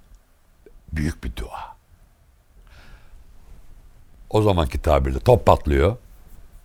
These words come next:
Ezan okunuyor. İşte oruç açıl-, bir de bu oruç bozmak lafını çok hiç tutmam ben. Yani,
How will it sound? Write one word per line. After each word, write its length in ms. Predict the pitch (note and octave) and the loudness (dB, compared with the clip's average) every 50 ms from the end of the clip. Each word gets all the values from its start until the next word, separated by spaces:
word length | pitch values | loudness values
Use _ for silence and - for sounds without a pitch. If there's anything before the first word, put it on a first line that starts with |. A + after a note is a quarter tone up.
| - - - - - - | -20 -20 -18 -12 -6 -4
Ezan 220 | F#2 E2+ E2+ D2+ | -2 -2 -2 -2
okunuyor. 560 | C2 A1+ A1+ - - A#1 A1+ D#2+ G2 C#3 D#3 E3+ - _ _ - - - - _ - - - - - - - - - | -2 -4 -6 -6 -6 -6 -4 -4 -4 -6 -8 -10 -14 _ _ -20 -20 -20 -20 _ -20 -20 -20 -20 -20 -20 -20 -20 -20
İşte 180 | - - - - - | -20 -14 -14 -6 0
oruç 440 | - C3+ B2 F#2+ D2+ - - - - - | 2 2 2 2 0 -4 -6 -12 -6 -2
açıl-, 320 | F#2 F2 - - - - - - - - - - - | -2 -2 0 -2 -4 -4 -6 -10 -20 -20 -20 -12 -4
bir 160 | - D3+ D#3 | -2 0 2
de 100 | F3 E3+ | 2 4
bu 180 | D3 D#3 C3+ B2+ | 4 4 6 6
oruç 260 | D3+ D#3 E3 - - | 6 4 2 0 2
bozmak 440 | C3 B2+ B2+ G2+ G2 A#2+ A2+ - - | 2 2 4 4 2 0 -2 0 0
lafını 340 | G#2 F#2+ - G#2+ G#2+ G#2 G#2 | 0 0 0 0 -2 -2 -2
çok 240 | - - B2 G#2 - - - - - | 0 2 2 2 2 -4 -18 -14 -8
hiç 220 | G2+ G2 - - - | -8 -8 -8 -10 -12
tutmam 500 | - - F2 - - A#2 A2+ G#2+ E2 D#2+ | -10 -10 -8 -2 2 4 4 4 6 4
ben. 180 | A2 D3 D3+ - - - - - - | 4 4 2 -2 -10 -20 -20 -8 0
Yani, 300 | - - C3+ C3+ C3 - | 4 4 4 4 2 -2